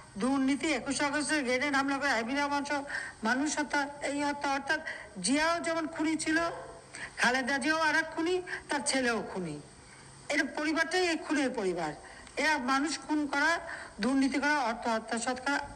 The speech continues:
ছাড়া আর কিছুই জানে না। এক একটা সিটের পিছনে দুইজন তিনজন করে নমিনেশন। কারণ যে যখন যার কাছ থেকে টাকা নিচ্ছে, তাকে নমিনেশন দিচ্ছে। এক ভাগ দিতে হচ্ছে লন্ডনে, আরেক ভাগ, আর দুই ভাগ দিতে হচ্ছে বাংলাদেশে।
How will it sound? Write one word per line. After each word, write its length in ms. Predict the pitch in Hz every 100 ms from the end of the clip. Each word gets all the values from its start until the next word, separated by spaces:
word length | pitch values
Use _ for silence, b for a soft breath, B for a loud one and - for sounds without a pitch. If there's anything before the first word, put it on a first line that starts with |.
| -
ছাড়া 160 | 269
আর 240 | 269 226 226 247
কিছুই 260 | 226 262
জানে 240 | 202 180 180
না। 180 | 175 170 -
এক 180 | 269 311
একটা 260 | 302 330
সিটের 360 | 311 294 285 277
পিছনে 260 | 277 294 302
দুইজন 380 | 233 247 254 254
তিনজন 340 | 262 233 233
করে 180 | 220 220
নমিনেশন। 640 | 202 180 180 170 185 170 151 - B B B B
কারণ 160 | 247 240
যে 460 | - 233 190 269 285
যখন 320 | 285 311 277
যার 180 | 277 269
কাছ 140 | 285
থেকে 180 | 294 285
টাকা 220 | 269 262
নিচ্ছে, 260 | 262 254 262
তাকে 240 | 247 233
নমিনেশন 420 | 214 196 180 202
দিচ্ছে। 380 | 165 156 - 160 - B B B B B -
এক 320 | 226 233 233
ভাগ 120 | 294 254
দিতে 220 | 285 302
হচ্ছে 240 | 294 311
লন্ডনে, 460 | 269 254 269 285 302
আরেক 240 | 240 247
ভাগ, 220 | 254 262
আর 260 | 262 233 254
দুই 260 | 233 254 240
ভাগ 220 | 254 233
দিতে 220 | 226 233
হচ্ছে 480 | 226 - 226 190 170 B B B B B -
বাংলাদেশে। 680 | 240 247 202 185 - 175